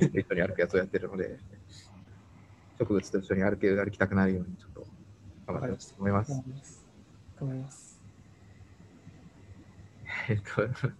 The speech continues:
Speaker 1: や、ちょっとお酒はもう飲んでるので、適当になってきてるんですけど、コメントが。<laughs> えっと、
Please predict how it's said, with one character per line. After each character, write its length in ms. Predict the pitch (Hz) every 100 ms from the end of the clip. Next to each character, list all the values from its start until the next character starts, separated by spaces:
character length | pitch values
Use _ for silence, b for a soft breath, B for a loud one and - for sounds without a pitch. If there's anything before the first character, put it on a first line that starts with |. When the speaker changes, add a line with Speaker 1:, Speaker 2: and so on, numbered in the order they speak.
| -
Speaker 1:
や、 140 | 120 -
ち 60 | 147
ょ 20 |
っ 140 | 139
と 60 | -
お 40 |
酒 160 | 127 131
は 60 |
も 100 | 127
う 40 | 110
飲 60 |
ん 40 | 113
で 100 | 101
る 60 |
の 120 | 98 98
で、 120 | 98
適 140 | -
当 140 | 120 120
に 60 |
な 80 | 117
っ 40 |
て 120 | - 98
き 80 |
て 80 | -
る 80 | 95
ん 60 | 95
で 40 |
す 80 | -
け 60 |
ど、 60 | 101
コ 80 | 98
メ 80 | 98
ン 40 |
ト 80 | 98
が。 180 | 98 - B B
<laughs> 200 | B -
え 140 | 135
っ 40 | 127
と、 560 | 131 123 117 120 -